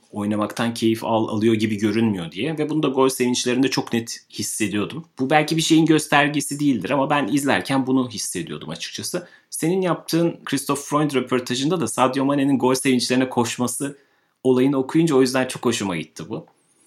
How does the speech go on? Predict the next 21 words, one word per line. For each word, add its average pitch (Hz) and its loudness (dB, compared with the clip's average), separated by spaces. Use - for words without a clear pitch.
Çünkü 170 0
Liverpool'un 147 0
mesela 135 0
iki 117 -4
bin 139 0
on 147 0
yedi 131 4
on 127 4
sekiz 110 -6
sezonunda 82 -6
şampiyonluk 135 -2
yarışının 135 0
çok 160 -4
uzağında, 92 -6
kimsenin 127 2
hiç 127 0
beklemediği 117 2
iyi 117 0
bir 117 0
Şampiyonlar 113 0
Ligi 113 0